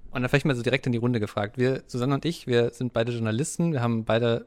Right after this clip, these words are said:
nichts mit Technik studiert, wir haben also eher so Dinge, die nichts mit Technik zu tun haben. Wir haben uns sehr viel mit dem Denken beschäftigt. Mal Hand aufs Herz, ist es, ist es irgendwie noch realistisch, wenn wir diesen Traum haben, dass wir in unserem Leben nochmal Astronaut werden? <laughs>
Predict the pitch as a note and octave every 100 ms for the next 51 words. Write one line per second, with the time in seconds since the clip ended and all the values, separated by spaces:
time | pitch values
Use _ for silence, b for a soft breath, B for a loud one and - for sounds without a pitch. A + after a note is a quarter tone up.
0 | - B2 C#3+ - C3+ - C#3 - F3 -
1 | F3+ D#3+ F3 G3+ A3 - C3 A#2+ A#2+ -
2 | - B2 - - B2 A2+ B2+ B2 A#2 A2
3 | - A#2+ A2+ A2+ A#2+ C3+ A#2+ G#2 A2+ A#2
4 | - A#2+ A#2+ A#2 A#2+ A2+ A2+ A2+ - A#2+
5 | A#2+ A#2+ A#2 C3 E3 D3+ D#3+ - E3+ -
6 | B B B B B B B _ - B2+
7 | A#2+ C#3+ C#3 - C3 - - - C#3 -
8 | - - - _ - - D#3 D3+ D#3 D3
9 | C3+ C#3 C3 C3+ - A#2 G2+ - A#2 A#2
10 | - - A2+ C3 B2 A2+ A2+ A#2 - B2
11 | C3 B2 A2+ A#2 A#2+ A#2 - G#2+ G#2+ -
12 | - G2 G2 - G#2 G#2 A#2+